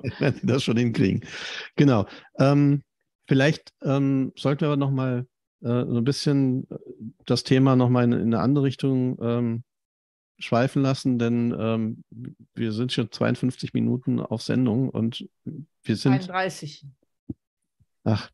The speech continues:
Speaker 1: Entschuldigung, natürlich, wir sind nur einunddreißig. Ich muss ja die zwanzig Minuten, die wir vorher schon
Speaker 2: Genau.
Speaker 1: abgebaut waren, abziehen.
Speaker 2: <laughs>
Speaker 1: Mensch. Ach.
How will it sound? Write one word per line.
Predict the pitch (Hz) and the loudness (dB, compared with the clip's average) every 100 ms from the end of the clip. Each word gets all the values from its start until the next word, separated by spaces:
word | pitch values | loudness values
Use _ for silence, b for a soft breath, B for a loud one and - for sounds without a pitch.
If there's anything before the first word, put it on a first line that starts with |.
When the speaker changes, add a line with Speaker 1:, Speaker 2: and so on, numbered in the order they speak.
| _ | _
Speaker 1:
Entschuldigung, | - 120 117 104 101 | -2 2 4 4 2
natürlich, | 101 - 107 98 | 0 0 -2 0
wir | 101 | -2
sind | 113 | 0
nur | 110 | 0
einunddreißig. | 98 113 98 98 98 101 - | 0 -2 0 -2 -2 -4 -4
Ich | |
muss | 110 - | -6 -2
ja | |
die | 107 104 | -2 -2
zwanzig | 120 107 - | 0 -2 0
Minuten, | 110 113 107 | 0 2 2
die | |
wir | 107 | 0
vorher | 104 117 110 | 2 2 2
schon | 196 | 2
Speaker 2:
Genau. | 170 | 0
Speaker 1:
abgebaut | - 160 113 - | -2 -8 -8 -2
waren, | 120 | 2
abziehen. | 139 196 156 127 107 | 4 2 0 0 0
Speaker 2:
<laughs> | 110 | 0
Speaker 1:
Mensch. | 117 - - - - | 0 0 -2 -4 -4
Ach. | - - - - | -6 -8 -12 -12